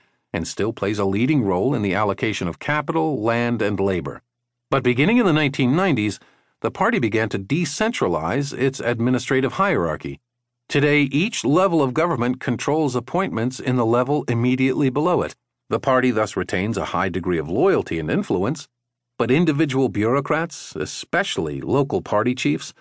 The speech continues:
also enjoy a decent amount of autonomy. This combination of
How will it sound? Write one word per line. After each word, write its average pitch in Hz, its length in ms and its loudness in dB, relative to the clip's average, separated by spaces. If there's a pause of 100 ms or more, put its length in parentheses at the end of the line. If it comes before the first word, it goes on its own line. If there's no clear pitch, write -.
(380)
also 147 340 -2
enjoy 110 380 0
a 101 60 0
decent 117 500 -2
amount 131 260 0
of 135 80 -2
autonomy. 139 600 0 (500)
This 123 220 2
combination 165 640 2
of 95 180 -2